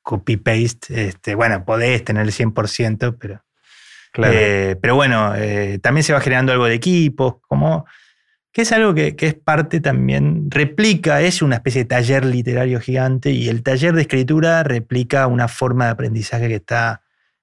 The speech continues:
Speaker 1: eh, desde por lo menos tiempos griegos, que es el grupo, la tribu, la pequeña tribu en la que te alimentás, ¿no? Está bueno, también...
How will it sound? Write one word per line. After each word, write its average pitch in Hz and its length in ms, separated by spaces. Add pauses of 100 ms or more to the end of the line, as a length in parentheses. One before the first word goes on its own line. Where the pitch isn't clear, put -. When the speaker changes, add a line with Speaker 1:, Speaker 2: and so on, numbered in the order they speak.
Speaker 1:
eh, 101 240
desde 101 400
por 104 160
lo 101 80
menos 104 440 (320)
tiempos 107 360
griegos, 120 560
que 110 160
es 120 200 (760)
el 107 180
grupo, 123 560 (240)
la 101 180
tribu, 117 380
la 107 140
pequeña 110 300
tribu 113 360
en 120 80
la 104 140
que 101 160
te 104 140
alimentás, 101 600
¿no? 170 220
Está 151 320
bueno, 202 600 (880)
también... 123 680